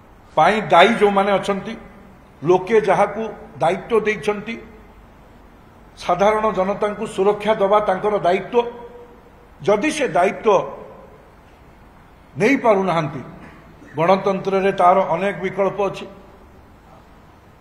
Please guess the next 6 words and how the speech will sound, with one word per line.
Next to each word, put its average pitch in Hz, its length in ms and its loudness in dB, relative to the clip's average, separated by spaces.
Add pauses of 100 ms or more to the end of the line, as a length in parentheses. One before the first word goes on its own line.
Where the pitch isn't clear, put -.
(160)
ତାକୁ 151 280 -4
ମଧ୍ୟ 175 220 -2 (1500)
ସେ 175 140 -4
ବିକଳ୍ପକୁ 226 640 2
ଆଦରି 185 340 2
ନେବାର 175 300 4